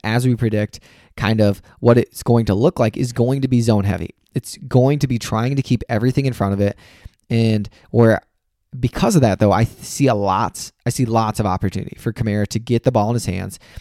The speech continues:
and our linebackers are going to have to be all over it. The Packers were so comfortable with their new free agent signing, Devondre Campbell, who earned a starting spot after just one day of practice, that they didn't even play him this preseason. Campbell and Barnes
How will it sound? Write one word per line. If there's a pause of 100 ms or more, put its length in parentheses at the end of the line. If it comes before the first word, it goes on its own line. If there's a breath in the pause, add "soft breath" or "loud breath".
(120)
and
our
linebackers
are
going
to
have
to
be
all
over
it. (300)
The
Packers (440 soft breath)
were
so
comfortable (580)
with
their
new
free
agent
signing,
Devondre
Campbell, (180 soft breath)
who
earned
a
starting
spot
after
just
one
day
of
practice, (300 loud breath)
that
they
didn't
even
play
him
this
preseason. (340)
Campbell (100)
and
Barnes